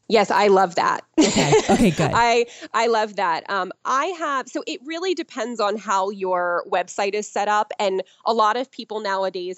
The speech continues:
Speaker 1: have their image in their header.
Speaker 2: Yep.
Speaker 1: So that every page you're clicking, you're seeing the images. If that's the case, you don't have, you don't really have to go overboard and put a bunch more images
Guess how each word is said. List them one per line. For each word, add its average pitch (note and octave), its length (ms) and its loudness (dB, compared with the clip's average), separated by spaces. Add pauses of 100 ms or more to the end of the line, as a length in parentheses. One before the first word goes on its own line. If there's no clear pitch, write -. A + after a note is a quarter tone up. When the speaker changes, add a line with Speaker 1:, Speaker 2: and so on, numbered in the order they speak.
Speaker 1:
have F3 200 -6
their F3+ 180 -2
image F#3+ 400 -6
in G3+ 100 -6
their E3+ 160 -4
header. A#3+ 600 -2
Speaker 2:
Yep. E3+ 340 0 (320)
Speaker 1:
So G#3+ 400 2 (260)
that G#3+ 200 -2
every A#3+ 340 -2
page G3+ 340 -4
you're G3 100 0
clicking, E3+ 460 -4
you're F3 140 -2
seeing B2+ 380 -2
the A#2+ 100 0
images. A2 500 -2 (220)
If D4 140 2
that's G4 260 0
the - 80 0
case, A3 460 0
you A#3+ 80 -8
don't C4 160 4
have, G#3 280 0 (200)
you A#3 80 -4
don't A#3 160 -2
really F3+ 240 -6 (100)
have - 280 -2
to B3+ 100 0
go A#3 180 6
overboard B3 600 4
and F3 140 -2
put G#3 140 -2
a F3+ 60 -4
bunch F3+ 400 -6
more G#3 160 -2
images G3+ 520 0